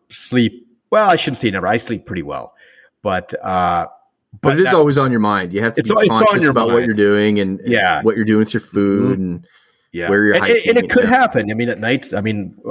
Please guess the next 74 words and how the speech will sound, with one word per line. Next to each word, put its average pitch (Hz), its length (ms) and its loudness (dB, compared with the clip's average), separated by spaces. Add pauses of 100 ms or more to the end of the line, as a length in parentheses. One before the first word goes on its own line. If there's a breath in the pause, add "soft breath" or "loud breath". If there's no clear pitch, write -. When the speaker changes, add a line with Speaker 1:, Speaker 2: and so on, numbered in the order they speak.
(120)
Speaker 1:
our, 117 220 2
our 113 60 0
very 117 160 2
first 120 300 0
podcast 101 500 -2
of 95 60 -16
this 98 180 -6
series, 98 240 -2
we, 101 140 0
we 104 160 -2
interviewed 117 300 0
a 90 60 2
guy 87 240 0
who 87 260 -2 (460 loud breath)
got 95 180 -2
mauled 95 240 2
by 98 100 0
a 90 40 -2
grizzly 95 360 0
with 92 100 -4
his 95 120 -4
partner 101 340 -2
in 98 80 0
his 110 140 0
tent. 123 340 -2 (500 soft breath)
You 95 120 0
know, 92 180 0
they 98 140 0
were 90 100 2
sitting, 110 320 -6
s-, - 240 -14
like, 95 180 -8
laying 95 260 0
there 101 180 2
in 98 80 -2
the 101 80 0
evening 104 340 0
and, 82 160 -4
Speaker 3:
Mm-hmm. 78 200 -20
Speaker 1:
and 90 100 -4
a 90 40 -4
grizzly 98 300 -2
mauled 95 300 0
them, 87 160 -6
like, 85 160 -8 (200)
tore 95 200 -2
through 104 120 -2
their 101 100 0
tent 101 220 -4
at 95 140 0
'em. 82 120 -6 (440 loud breath)
And 90 300 -4
so 147 160 0
it, 151 100 0
it 160 140 2
happens, 120 500 -4
right? 110 220 -2
So 123 180 0
it, 123 120 -2
it's 123 140 -6
sort 143 140 2
of 123 60 2
on 120 100 2
your 110 80 -4
mind, 123 200 2
but 107 100 -2
you 113 80 -4
get - 140 -4
to 117 80 -2
a - 20 2
hotel 110 400 0
and 107 80 0
you're 107 100 -2
like, 95 300 -2